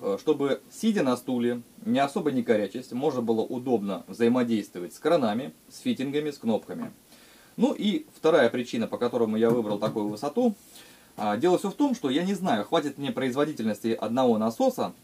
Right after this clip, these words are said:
или нет. Но, скорее всего, хватит, потому что как бы мне воздуха там особо сильно не нужно, и давления там небольшие тоже не нужны.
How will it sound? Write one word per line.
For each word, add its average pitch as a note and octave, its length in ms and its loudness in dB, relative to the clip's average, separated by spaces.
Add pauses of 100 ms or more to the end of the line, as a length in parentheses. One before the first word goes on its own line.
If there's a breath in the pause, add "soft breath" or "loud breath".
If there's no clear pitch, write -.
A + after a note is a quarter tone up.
или F#3+ 220 0
нет. A3 240 0 (320)
Но, D3+ 160 -2
скорее F#3+ 300 2
всего, G3 240 -2
хватит, A2 420 -2
потому A2 300 -4
что A2 140 -8
как A2+ 160 -2
бы G2+ 60 -6
мне A2+ 140 0
воздуха A#2 380 -2
там G#2+ 180 -2
особо G#2+ 400 -4
сильно A#2 200 0
не A#2+ 120 0
нужно, G#2+ 280 -4
и F2+ 40 -10
давления G#2 380 0
там G2 160 -4
небольшие G#2+ 400 -4
тоже A#2 240 -2
не F#2 80 -8
нужны. F#2+ 340 -8